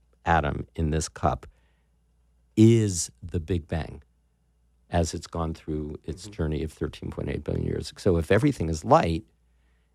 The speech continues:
Speaker 1: and most people who have near-death experiences and they go into the light, what do
Speaker 2: Yeah.
Speaker 1: they experience? Unconditional love.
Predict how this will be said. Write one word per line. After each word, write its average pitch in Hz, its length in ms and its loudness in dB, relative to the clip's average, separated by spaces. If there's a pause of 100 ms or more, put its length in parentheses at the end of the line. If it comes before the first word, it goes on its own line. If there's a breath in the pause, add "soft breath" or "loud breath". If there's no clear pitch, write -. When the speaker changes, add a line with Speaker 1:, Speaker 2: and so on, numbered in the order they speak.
(140)
Speaker 1:
and 87 160 -6
most 90 240 0
people 85 520 2
who 82 360 -2 (120)
have 82 200 -4
near-death 82 440 0
experiences 76 880 -4
and 78 120 -2
they 76 60 -2
go 78 220 0
into 85 400 -4
the 76 160 -4
light, 76 400 0
what 85 100 -8
do 76 60 -8
Speaker 2:
Yeah. 73 60 -12
Speaker 1:
they 73 100 -4
experience? - 640 -8
Unconditional 82 640 -8
love. - 320 -6